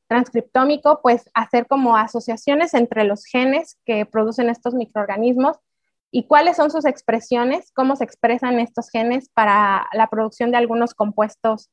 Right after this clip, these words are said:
volátil-, volátiles aromáticos que son de interés para el proceso de, de producción del mezcal y en sí para los aromas y sabores del mezcal.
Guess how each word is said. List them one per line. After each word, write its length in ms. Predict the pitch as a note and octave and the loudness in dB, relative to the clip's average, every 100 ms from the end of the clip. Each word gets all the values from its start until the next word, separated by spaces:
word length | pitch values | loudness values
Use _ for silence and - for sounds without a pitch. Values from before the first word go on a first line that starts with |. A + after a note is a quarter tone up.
| _ _ - | _ _ 0
volátil-, 640 | A#3 A3+ A3 A#3+ B3 A#3 | 4 6 4 0 0 0
volátiles 560 | A#3 A#3+ A#3+ C4+ C4 C4 | 2 2 2 0 -4 -4
aromáticos 640 | A3+ A3 A3 A#3+ - B3+ | -4 -4 -6 -6 -8 -4
que 100 | - | -4
son 280 | A#3 B3+ C#4 | -2 0 2
de 80 | C#4+ | 2
interés 400 | C#4+ A3 A3 - | 2 0 0 0
para 260 | A3+ G#3+ | 0 2
el 100 | G3+ | 0
proceso 540 | G3+ G3 G#3 G#3+ - A3 | -2 -6 -4 -6 -4 -2
de, 400 | G#3 G3 F#3+ - | 0 0 -2 -4
de 120 | G#3+ | -4
producción 560 | - G#3 G3 G#3 G#3+ A3 | -4 -4 -4 -4 -4 0
del 100 | A3+ | 0
mezcal 400 | G#3 - C#4 G#4+ - _ _ - | -2 2 2 2 -2 _ _ 2
y 120 | B3 | 4
en 140 | A#3+ | 4
sí 260 | B3 F4 G4 | 4 0 2
para 220 | D4 A#3+ | 2 2
los 180 | G#3 G#3+ | 0 -2
aromas 440 | G#3 A3 A#3+ B3+ | -2 -2 -4 -6
y 60 | A3 | -8
sabores 440 | - F#3+ F#3+ G3+ | -6 -4 -4 -4
del 140 | G3 F3 | -6 -8
mezcal. 480 | F3 - - F#3 | -10 -8 -8 -8